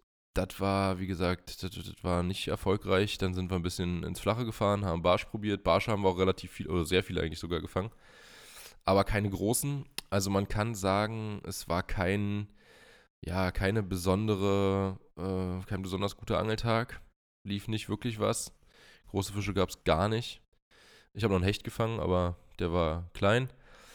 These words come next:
Ähm, das heißt, den kann man schnell abhaken, den Tag.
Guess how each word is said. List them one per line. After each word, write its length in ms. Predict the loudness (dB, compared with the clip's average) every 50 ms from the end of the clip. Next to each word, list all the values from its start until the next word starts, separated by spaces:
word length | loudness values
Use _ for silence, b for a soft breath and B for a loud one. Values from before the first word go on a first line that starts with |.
| B B B B B B B B B B _ _ _ _ -6
Ähm, 560 | -4 -2 -2 -2 -2 -4 -4 -6 -8 -8 -6
das 240 | -4 -4 -4 -2 -4
heißt, 220 | -4 -4 -4 -6
den 100 | -8 -6
kann 140 | -4 -2 0
man 100 | 0 0
schnell 180 | 0 -2 -2 0
abhaken, 360 | 0 2 2 0 0 0 -2
den 100 | -2 -2
Tag. 260 | 0 0 0 0 0